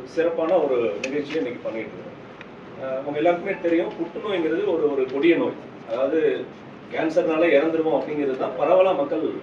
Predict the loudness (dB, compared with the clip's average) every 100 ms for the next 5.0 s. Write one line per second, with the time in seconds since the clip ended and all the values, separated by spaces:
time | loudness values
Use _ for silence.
0 | -8 -6 -4 -4 -4 -6 -6 -8 -10 -16
1 | -18 -16 -6 0 0 2 4 4 2 4
2 | 6 6 4 2 -2 -8 -4 -2 2 2
3 | 2 0 -2 -4 -8 -4 -4 -2 -2 -2
4 | -2 2 2 2 -2 -4 -4 -4 -4 -4